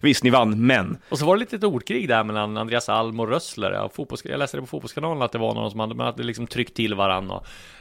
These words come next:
Speaker 2: eh, Rössler var inte nöjd inför matchen med att Alm hade lagt över allt favoritskap på,
Speaker 1: I
Speaker 2: på Malmö.
Speaker 1: Ja, precis, i
Speaker 2: Och
Speaker 1: tre fem två.
Speaker 2: Ja. Jaha, det var i tre fem två.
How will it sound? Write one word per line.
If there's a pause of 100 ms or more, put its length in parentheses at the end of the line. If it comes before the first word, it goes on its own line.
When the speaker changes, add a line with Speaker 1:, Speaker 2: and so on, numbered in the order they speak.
(140)
Speaker 2:
eh,
Rössler
var
inte
nöjd
inför
matchen
med
att
Alm
hade
lagt
över
allt
favoritskap (140)
på,
Speaker 1:
I (160)
Speaker 2:
på
Malmö.
Speaker 1:
Ja,
precis,
i
Speaker 2:
Och
Speaker 1:
tre
fem
två.
Speaker 2:
Ja. (220)
Jaha,
det
var
i
tre
fem
två.